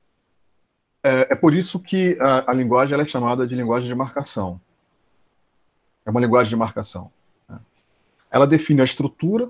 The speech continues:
como eu já falei, e descreve o conteúdo de uma página web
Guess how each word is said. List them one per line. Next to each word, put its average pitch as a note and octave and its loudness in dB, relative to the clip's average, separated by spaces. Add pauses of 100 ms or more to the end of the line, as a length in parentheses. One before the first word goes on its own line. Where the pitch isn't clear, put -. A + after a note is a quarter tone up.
como A2+ -4
eu - -2
já A2 -6
falei, C#3 2
e C#3 2
descreve D3+ 4
o D#3+ 0
conteúdo D#3 2 (440)
de G#2+ -4
uma B2 -2
página A#2 0
web C3+ -2